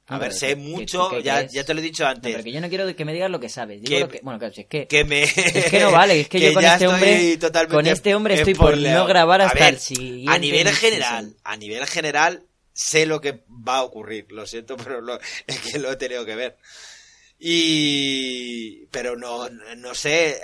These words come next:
Speaker 1: eso por ejemplo es una minu-, es una menudencia comparado con lo que sé que va a pasar. Así que, no os voy a contar.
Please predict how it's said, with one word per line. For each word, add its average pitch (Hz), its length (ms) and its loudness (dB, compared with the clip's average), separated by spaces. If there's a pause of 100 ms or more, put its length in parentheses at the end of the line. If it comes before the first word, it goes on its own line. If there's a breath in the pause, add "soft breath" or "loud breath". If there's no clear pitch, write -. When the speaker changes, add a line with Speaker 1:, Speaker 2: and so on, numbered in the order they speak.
Speaker 1:
eso 127 200 -8
por 139 100 -6
ejemplo 147 320 -8
es 147 80 -10
una 156 200 -6
minu-, 131 280 -12
es 123 180 -10
una 151 140 -8
menudencia 123 1040 -6
comparado 123 420 -8
con 117 480 -14
lo 117 140 -10
que 110 120 -10
sé 131 160 -6
que 123 100 -10
va 117 120 -6
a 110 40 -10
pasar. 113 360 -6 (1200 loud breath)
Así 110 280 -12
que, 156 260 -6 (1120)
no 143 120 -2
os 180 60 0
voy 226 100 2
a 202 40 0
contar. 170 440 -4